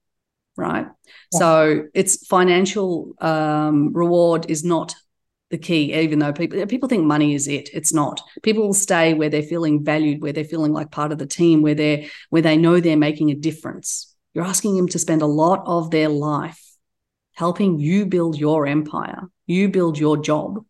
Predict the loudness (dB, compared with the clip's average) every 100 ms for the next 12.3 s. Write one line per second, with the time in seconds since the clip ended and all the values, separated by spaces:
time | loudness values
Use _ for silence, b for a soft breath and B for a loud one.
0 | _ _ _ _ _ _ _ _ _ _
1 | _ -4 2 4 2 -2 -2 0 2 2
2 | 0 -2 -2 -2 -6 -10 -8 0 2 2
3 | -2 -4 -2 -2 -2 -2 -2 -2 -2 -2
4 | -2 -6 -10 -10 -4 -2 -2 -2 -4 -4
5 | -6 -4 -4 -4 -6 -8 -12 _ B B
6 | 2 4 4 4 2 0 -2 -4 -4 -8
7 | -12 -16 -18 _ _ _ 0 2 2 0
8 | -4 -6 -16 _ -4 -2 0 0 0 -2
9 | -4 -6 -6 -2 -2 -2 0 0 0 -2
10 | -6 -8 -6 -4 -2 -2 -4 -8 -14 _
11 | _ _ _ _ _ _ _ _ -8 -8
12 | -10 -18